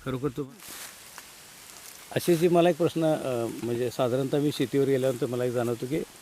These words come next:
बांबूसाठी काहीच लागत नाही असं म्हटलं जाते, म्हणजे बाबा बांबू एकदा लावायचा आणि सोडून द्यायचा. तर, अ, मला असं वाटत नाही की तुम्ही जे पद्धती अवलंबल्या त्याच्यामध्ये अ, कशा पद्धतीने तुम्ही काम करता? की म्हणजे बांबू लागवड केली,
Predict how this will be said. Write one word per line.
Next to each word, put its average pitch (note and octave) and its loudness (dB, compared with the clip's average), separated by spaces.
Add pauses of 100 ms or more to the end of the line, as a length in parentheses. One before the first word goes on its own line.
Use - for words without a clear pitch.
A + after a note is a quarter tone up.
(200)
बांबूसाठी D3+ 4
काहीच E3 6
लागत C#3+ 6
नाही C#3+ 2
असं B2 -2
म्हटलं G#2 -2
जाते, F2 -6
म्हणजे A2+ -2
बाबा B2+ 2 (140)
बांबू B2 2
एकदा C3+ 4
लावायचा B2+ 4
आणि C3 0
सोडून A#2+ 0
द्यायचा. F#2 -6 (760)
तर, B2+ 4
अ, - 6 (360)
मला C#3+ 4
असं D3 2
वाटत C#3 2
नाही D3 0
की D3+ 0
तुम्ही C#3 2
जे D3 4
पद्धती C3 0
अवलंबल्या B2 0
त्याच्यामध्ये C3+ 0 (440)
अ, - 2 (240)
कशा F3+ 4
पद्धतीने C3+ 4
तुम्ही A2+ 0
काम G2 -2 (100)
करता? A2 -4
की C3 -2
म्हणजे C3+ 2
बांबू B2+ 0
लागवड C3 4
केली, G#2 -2